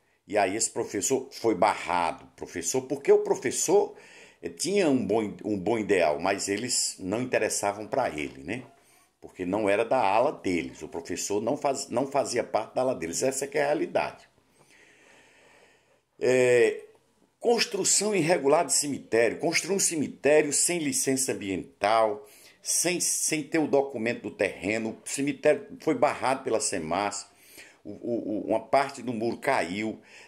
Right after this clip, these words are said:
Tá lá parado, ninguém sabe como é que vai funcionar. Quer dizer, mais, mais de quatrocentos mil reais, é muita grana ali que tá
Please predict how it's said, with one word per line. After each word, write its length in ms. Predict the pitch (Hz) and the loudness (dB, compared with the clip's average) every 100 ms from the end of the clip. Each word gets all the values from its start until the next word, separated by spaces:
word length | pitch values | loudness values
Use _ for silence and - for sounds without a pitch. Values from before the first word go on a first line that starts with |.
| _ | _
Tá 160 | - 170 | 0 2
lá 180 | 143 147 | 4 2
parado, 500 | - 110 101 120 117 | 2 2 4 2 0
ninguém 180 | 120 123 | -4 -2
sabe 280 | - 117 | 0 -2
como 120 | 113 117 | -2 -4
é 60 | |
que 100 | - | -2
vai 120 | 101 | -2
funcionar. 840 | 95 98 - 90 76 87 107 113 - - _ | -2 -6 -8 -6 -2 -2 -2 -4 -18 -20 _
Quer 120 | - 104 | -4 -2
dizer, 420 | 92 92 69 - _ _ _ _ | 0 -2 -2 -10 _ _ _ _
mais, 520 | 107 123 156 170 - - - - - | -6 0 2 2 0 -8 -20 -20 -6
mais 280 | 117 170 160 | 0 2 0
de 80 | |
quatrocentos 680 | - 151 127 - - 143 - | 0 0 2 0 0 -2 -4
mil 140 | 120 127 | 0 4
reais, 180 | 131 | 4
é 20 | 151 | 2
muita 340 | 180 202 208 | -2 2 2
grana 480 | - 123 139 147 101 | 2 0 2 2 0
ali 180 | 87 - | -2 -4
que 120 | - | 0
tá 340 | 98 85 - | 0 0 -8